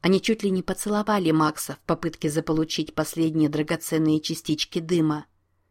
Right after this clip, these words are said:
Наконец девочки выпрямились. Свет в гараже слепил, наполненный железом запах крови резал ноздри, а звук подошв,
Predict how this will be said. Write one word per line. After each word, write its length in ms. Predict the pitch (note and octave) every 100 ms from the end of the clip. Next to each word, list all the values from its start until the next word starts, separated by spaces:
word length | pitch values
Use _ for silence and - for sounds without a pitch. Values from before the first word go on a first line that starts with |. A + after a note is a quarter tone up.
| _ _
Наконец 460 | D#3 D#3+ F3 G3+ G3+
девочки 520 | F3+ F3+ F3 - -
выпрямились. 800 | F3 E3 - D#3 D#3 D#3 - - _ _ -
Свет 300 | - D#3+ D#3
в 60 |
гараже 380 | E3 D#3+ D#3 E3
слепил, 600 | D#3 D#3+ D3+ - E3 D#3+ - - _
наполненный 600 | E3+ E3 F3+ F3 E3 E3
железом 460 | D#3 D#3 E3+ D#3+ D#3+
запах 400 | D#3 D#3 D#3 -
крови 360 | - E3 D#3+
резал 380 | E3 E3+ D#3+ E3+
ноздри, 600 | F#3 F3 D3+ - D3+ - _ _ _
а 100 | -
звук 320 | D3 D3+ D#3 -
подошв, 480 | D3+ D3+ F#3 -